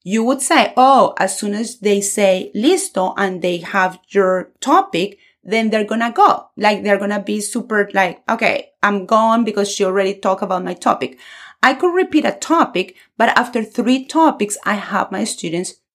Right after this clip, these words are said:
to switch cards. So it will keep it, you know, engaged. Wasn't that great? Okay, so let's recap. We talk about character autopsy that I learned from Jennifer Dagenhart, map talk that I learned from Benjamin Tinsley,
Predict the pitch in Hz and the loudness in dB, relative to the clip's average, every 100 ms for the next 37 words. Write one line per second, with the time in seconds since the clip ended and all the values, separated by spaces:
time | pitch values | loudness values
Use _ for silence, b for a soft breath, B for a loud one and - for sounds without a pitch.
0 | _ 214 202 - 190 190 - - - - | _ -4 -2 -2 -4 -4 -2 -2 -2 -6
1 | - b b b - 240 220 - 240 220 | -8 b b b -2 2 2 2 0 2
2 | 247 247 247 226 - 208 208 _ _ _ | 0 0 -2 0 0 -2 -2 _ _ _
3 | _ 226 214 202 196 202 - _ _ - | _ -2 0 2 2 0 -8 _ _ -4
4 | 214 196 202 - - - - _ _ 170 | -2 2 0 0 -12 -14 -14 _ _ -2
5 | 165 175 165 - - - - _ - 240 | -2 -2 -4 -4 -6 -8 -10 _ 0 2
6 | - - B B - 233 247 262 294 311 | 2 -4 B B 0 4 4 4 0 -2
7 | 202 - - b - 240 269 254 254 233 | -4 -6 -12 b 0 2 4 4 4 4
8 | 202 - 190 202 208 294 285 285 240 180 | 2 -2 2 2 4 4 2 2 0 -2
9 | - 202 180 170 170 175 175 175 - 180 | -2 -4 -2 -4 -4 -4 -4 -6 -6 -4
10 | 180 - - 175 170 214 185 147 175 165 | -4 -8 -4 -4 -2 -2 0 0 -2 -2
11 | 202 247 - _ _ - 196 202 - - | -2 -2 -6 _ _ -2 2 2 0 0
12 | 214 165 - 196 180 175 165 160 160 196 | 2 2 0 0 0 -2 -4 -4 -6 -6
13 | 180 156 180 170 160 151 196 156 156 - | -8 -4 -4 -2 0 -2 0 0 0 -2
14 | 180 247 | -4 -6